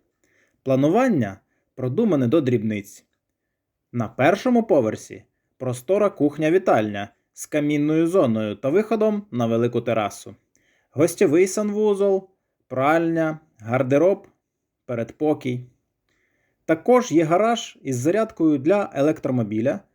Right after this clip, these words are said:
та технічна кімната. Загальна площа двісті тридцять квадратних метрів.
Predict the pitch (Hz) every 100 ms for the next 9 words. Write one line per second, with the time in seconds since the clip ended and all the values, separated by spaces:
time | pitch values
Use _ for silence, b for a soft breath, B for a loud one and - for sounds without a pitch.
0 | _ _ 196 226 185 - 160 165 165 156
1 | 147 123 101 98 101 - _ _ _ _
2 | _ _ _ _ _ _ _ _ _ _
3 | _ _ _ _ _ _ 117 127 165 240
4 | 269 277 269 247 247 240 240 247 - 147
5 | 156 233 240 220 196 220 226 226 - 139
6 | 143 151 151 151 131 107 101